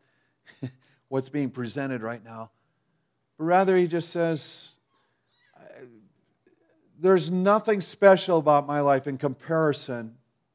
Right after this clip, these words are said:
to the grandeur of who God is and what he's doing and what I'm a part of." So humility is what this is all flowing out of.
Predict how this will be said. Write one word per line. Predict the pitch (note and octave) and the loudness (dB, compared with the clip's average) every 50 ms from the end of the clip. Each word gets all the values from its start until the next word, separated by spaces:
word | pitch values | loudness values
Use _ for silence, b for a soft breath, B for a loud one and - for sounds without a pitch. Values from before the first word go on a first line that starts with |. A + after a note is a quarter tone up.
| _ | _
to | _ C#3+ | _ -10
the | B2 A#2+ | -8 -8
grandeur | G2+ A2 B2 B2+ B2+ B2+ A#2+ A2+ A2+ G#2+ G#2 | -10 -8 -8 -6 -6 -6 -6 -6 -8 -8 -8
of | G#2+ G#2 G2 - _ _ _ | -10 -14 -20 -20 _ _ _
who | - B2+ A2+ | -14 -14 -12
God | G#2 G#2+ G#2 G#2 G#2 G2 G2 G2 F#2+ | -10 -8 -8 -8 -8 -10 -14 -18 -20
is | F#2+ - - - _ _ _ _ _ _ _ _ _ _ _ _ _ _ _ _ _ _ _ _ _ _ _ _ _ _ _ _ _ _ _ _ _ _ _ | -18 -20 -20 -20 _ _ _ _ _ _ _ _ _ _ _ _ _ _ _ _ _ _ _ _ _ _ _ _ _ _ _ _ _ _ _ _ _ _ _
and | A#2+ A#2+ | -14 -12
what | A#2 B2 B2+ B2 A#2 | -6 -4 -4 -4 -4
he's | B2 A#2+ G#2+ - | -6 -10 -12 -14
doing | - A2+ A2 G#2+ G#2+ G#2+ G#2 _ _ _ _ _ _ _ _ _ _ _ _ _ _ _ | -16 -16 -18 -18 -20 -20 -20 _ _ _ _ _ _ _ _ _ _ _ _ _ _ _
and | C3 C3 | -8 -4
what | B2+ C#3 C#3+ C#3 | 0 2 4 4
I'm | C3+ C3 | 2 0
a | C3 A#2+ | -2 -6
part | B2+ - - - B2+ B2+ A#2+ G#2+ | -10 -14 -12 -8 -6 -6 -6 -6
of." | G#2 G2+ G2+ _ _ _ _ _ _ _ _ _ _ _ _ _ _ _ _ _ _ _ _ _ _ | -10 -14 -18 _ _ _ _ _ _ _ _ _ _ _ _ _ _ _ _ _ _ _ _ _ _
So | - - - F3 D#3+ | -14 -4 0 0 0
humility | C#3+ D#3 E3+ D#3+ D#3+ E3+ F3+ G3+ A3 A3 F#3+ - - D3 C#3 C3 B2+ B2 B2+ b b b b b b | 2 2 0 0 0 2 4 4 6 4 4 2 -2 -6 -4 -4 -4 -6 -8 b b b b b b
is | - B2+ A#2 A#2+ | -12 -12 -10 -6
what | C3+ C#3+ C3+ C#3 | -6 -6 -6 -6
this | D3 C3+ B2+ - | -8 -10 -10 -10
is | B2+ A#2 | -10 -6
all | C3+ C3 C3+ C3 | -6 -4 -4 -6
flowing | B2 - - C3+ C3+ B2+ B2 B2 B2 | -8 -12 -10 -8 -8 -8 -8 -10 -10
out | B2 A#2+ B2 A#2+ A2+ | -10 -10 -10 -10 -10
of. | A2+ A2 | -12 -16